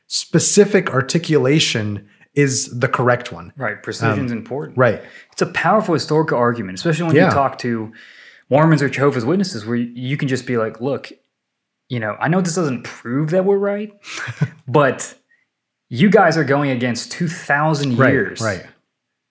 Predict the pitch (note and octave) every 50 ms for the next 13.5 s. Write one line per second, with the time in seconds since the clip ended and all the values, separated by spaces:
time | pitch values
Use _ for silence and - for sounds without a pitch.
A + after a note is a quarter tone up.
0 | _ _ _ _ _ _ _ _ _ _ _ _ _ _ - B2+ G#2+ G2+ - -
1 | - C#3+ B2 - - - - C3 A#2+ - F#2 D#2 - _ - B2 A#2+ B2 D3 F3
2 | F3 - - _ _ - - - - - - _ _ - - C4+ C4+ B3+ - A3+
3 | - D#4 D#4+ - - - D4 C4+ - - - - F3+ F3+ F#3+ F#3+ F#3 - C#3 A#2
4 | - - C#3 C#3 D#3 F3+ - - B2+ C#3 G#3 G3+ G2+ F#2+ F#2+ F#2 - _ _ _
5 | _ B2+ B2+ C#3+ D#3 E3+ D#3+ - - - - - - - _ - C#3+ D3+ D#3 D#3
6 | D#3 D3+ D3+ D3+ D3 B2+ - - - B2 - - C3+ D3 E3+ F#3 F3 F#3 E3+ F3+
7 | F3 D#3 - - A#2+ C3 D3 D3 B2+ A2 F#2+ G2 G2 F#2+ - - _ _ _ B2
8 | A#2+ - C#3 C#3+ C3+ D#3 E3 D3+ D3+ C#3+ C3+ B2+ B2 A#2+ B2+ B2 - - - B2
9 | B2 A#2+ G#2+ A2 A#2 A#2+ C3 A#2+ G2 F#2 F#2 F2+ D#2+ B2+ B2 A2 G2+ F#2+ - _
10 | - A#2+ A2+ - - B2 A#2 - - - _ _ _ _ _ F3+ F#3 F3+ F3+ F3+
11 | - _ _ _ _ _ _ _ _ _ _ _ _ _ _ _ - - A3+ A#3
12 | A#3 A#3 G3+ F#3 D#3+ D#3+ - E3 D3+ C#3+ C#3 C#3 D3 - D#3+ C#3+ A#2+ B2 B2 B2
13 | A#2+ B2 A#2 A2 G#2 G#2 G#2 G#2 _